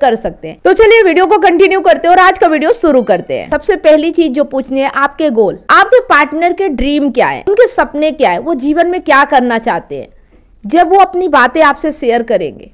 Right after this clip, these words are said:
तो उन्हें भी अच्छा लगेगा और आपको भी उनके बारे में जानने का मौका मिलेगा कि वो किस व्यक्तित्व के इंसान हैं। नंबर टू, उनकी खुशी और दुख के बारे में। आप उनके पास बैठिए, उनके साथ थोड़ा समय बिताइए और उनसे पूछिए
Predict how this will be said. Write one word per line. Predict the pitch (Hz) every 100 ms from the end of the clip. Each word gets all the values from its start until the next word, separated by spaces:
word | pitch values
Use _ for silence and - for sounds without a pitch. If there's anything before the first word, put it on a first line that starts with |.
| -
तो | 330
उन्हें | 311 294 330
भी | 359
अच्छा | 339 - 330
लगेगा | 285 226 220 277
और | 403
आपको | - 269 311 - 370
भी | 269 320 254
उनके | 285 302 311
बारे | 277 277
में | 311
जानने | 277 226 240 269
का | 330
मौका | 285 226 226 226
मिलेगा | 202 170 156 - - - - -
कि |
वो | 381
किस | 427 392 -
व्यक्तित्व | 277 254 - 277 - 311
के | 285 226
इंसान | 202 - 143 135
हैं। | - -
नंबर | 349 415 453
टू, | - 480 - - - -
उनकी | 311 370 453
खुशी | 453 330 320 359
और | 381 285
दुख | 285 -
के | 285
बारे | 226 165 139
में। | 117 -
आप | 359
उनके | 392 381 415
पास | 349 339 285
बैठिए, | 285 247 - 262 196
उनके | - 285 349
साथ | 349 277 277 294
थोड़ा | 320 302
समय | 320 302 262 262
बिताइए | 247 233 170 170
और | - 370
उनसे | 370 427
पूछिए | - 294 294 269 208